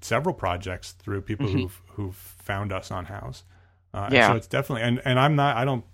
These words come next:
Speaker 1: pay for any of it. I don't do any sort of paid plan. It's just a, an organic search when they're finding
Speaker 2: Yeah.
Speaker 1: us, but it's a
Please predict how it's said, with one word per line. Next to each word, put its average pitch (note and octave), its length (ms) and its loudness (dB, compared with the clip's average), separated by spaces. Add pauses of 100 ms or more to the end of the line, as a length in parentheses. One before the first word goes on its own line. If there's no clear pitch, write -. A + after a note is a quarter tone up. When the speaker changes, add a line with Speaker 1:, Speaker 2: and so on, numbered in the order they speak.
(220)
Speaker 1:
pay C3+ 240 2
for A2 180 -2
any B2+ 140 2
of G2+ 60 -4
it. F2+ 80 -4
I G2 140 -2
don't A2 240 -6
do A2 220 -2
any G#2+ 160 -4
sort G2+ 220 -6
of F2+ 220 -10
paid G#2+ 280 -4
plan. G#2 320 -4
It's F#2 160 -12
just - 260 -8
a, F#2+ 240 -6
an G#2 120 -6
organic F#2+ 520 -8
search - 460 -8 (360)
when F#2+ 100 -8
they're F#2 100 -6
finding A#2 320 2
Speaker 2:
Yeah. F#2 60 -8
Speaker 1:
us, F2 100 -14
but B2+ 160 -2
it's B2 100 -4
a B2+ 80 -4